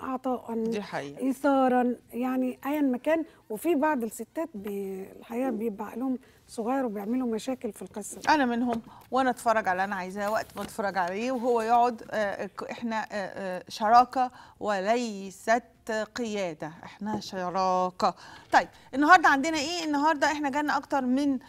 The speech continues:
Speaker 2: آه، آم، طلب، فكرة إن إحنا نتكلم عن الحمى اللي موجودة دلوقتي أو الفيروس اللي موجود دلوقتي. آه، الفيروس ده، آه، منتشر في كتير من، آه،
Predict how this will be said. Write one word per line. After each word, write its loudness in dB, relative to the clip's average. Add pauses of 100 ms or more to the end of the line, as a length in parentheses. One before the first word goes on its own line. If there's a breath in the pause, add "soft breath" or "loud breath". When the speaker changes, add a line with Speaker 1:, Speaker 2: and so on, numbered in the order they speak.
(220 loud breath)
Speaker 2:
آه، 0
آم، -6
طلب، 4 (120)
فكرة -8
إن -6
إحنا -4
نتكلم -2
عن 0
الحمى 0 (100)
اللي -4
موجودة -6
دلوقتي -4
أو 0
الفيروس 6
اللي -8
موجود -6
دلوقتي. -8 (440 loud breath)
آه، 0
الفيروس 0
ده، 2
آه، 2
منتشر -6
في -8
كتير -2
من، 0
آه، -6